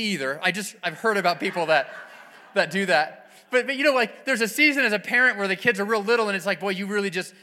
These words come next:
can I just get some silence?" And there's sometimes you crave silence. I don't know if you know this, but there's a silent room, and they use it for testing equipment. It's an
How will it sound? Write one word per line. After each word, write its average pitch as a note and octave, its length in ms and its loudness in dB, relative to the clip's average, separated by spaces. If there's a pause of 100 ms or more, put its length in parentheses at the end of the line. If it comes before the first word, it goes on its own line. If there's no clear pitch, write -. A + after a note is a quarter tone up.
(140)
can G3+ 140 -4
I E3+ 40 -6
just F#3+ 220 -6
get - 420 -4 (180)
some D3+ 220 -12
silence?" B2 640 -8 (420)
And A3+ 120 2
there's B3 120 0
sometimes A3+ 400 0
you G#3+ 80 -8
crave G#3+ 360 -2
silence. D#3+ 380 -4
I G3 60 -2
don't C4+ 80 0
know D4 40 0
if C4+ 100 -8
you G#3+ 60 -4
know G#3+ 220 0
this, G3+ 140 -4
but F#3+ 80 -10
there's G3+ 180 -2
a E3 80 -4
silent A#3 640 -6 (180)
room, F#3 460 -4 (320)
and F#3+ 140 -4
they F#3 40 -2
use A3 240 -4
it C4 80 -4
for F3+ 100 -10
testing A#3+ 440 -8
equipment. F3+ 560 -6 (380)
It's G3 160 -8
an G3 240 -10